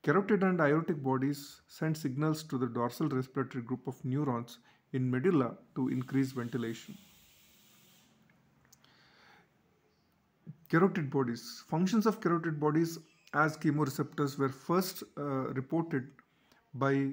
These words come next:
Cornel Heymans, for which he got Nobel Pri-, Prize in, in Physiology in nineteen thirty-eight. Carotid bodies, very small chemosensitive organs having width of about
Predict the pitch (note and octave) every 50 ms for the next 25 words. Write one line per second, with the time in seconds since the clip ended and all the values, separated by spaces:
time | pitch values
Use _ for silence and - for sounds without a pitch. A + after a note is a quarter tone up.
0 | C#3 - _ - - C3+ C#3+ D3 D3 E3 F3 F3 E3+ E3+ - - - _ _ _
1 | - C3 D3 F3 F#3+ E3 C#3 C#3 C#3 - - - - - - - - - - -
2 | - - - - - - _ _ _ _ - D3 - - D#3 D3 F3+ G#3 G3+ -
3 | - F3+ D3 D#3 D#3+ D#3 D#3 D#3 C#3+ D3+ D3 D#3+ F3+ E3 F3 - D3 C3+ C3+ C#3
4 | C#3+ C#3+ - - _ _ _ _ _ - C#3+ C#3+ C#3+ C#3 C#3+ C#3 C#3 C#3 D3 D3
5 | C3+ C3+ C3+ C3+ C3 B2+ - - - D3 C#3 C3+ C3 - C3+ A#2+ C#3+ E3 F3 E3+
6 | D3+ C3 A2+ B2 C#3 - C#3+ C3+ C3+ B2+ B2 B2 B2+ B2 D3 C#3 C#3 - D3+ C#3+
7 | - - C3 B2+ - C3+ B2 A2+ - - - _ _ _ _ _ _ _ _ _
8 | _ _ _ _ _ _ - D3 D3+ E3+ E3+ G3 E3 D3+ D3+ D3 D3+ D3+ D#3+ E3
9 | D3+ - - - _ _ _ _ - _ _ _ _ _ _ _ - D3+ E3 G#3+
10 | A3+ G#3+ - E3 D3 D3+ D#3+ E3 D#3+ D#3+ D3+ D3 D3 D#3 D3+ - - D3+ C#3 -
11 | D3 - - C#3 C3+ A#2+ B2+ C3+ C3+ C#3 C#3 C3+ C3 - - - C3 A#2+ C3+ C#3+
12 | C#3 C3 A#2 B2+ D3 D3+ - - D3+ D3 - C3+ A#2+ B2 B2+ C3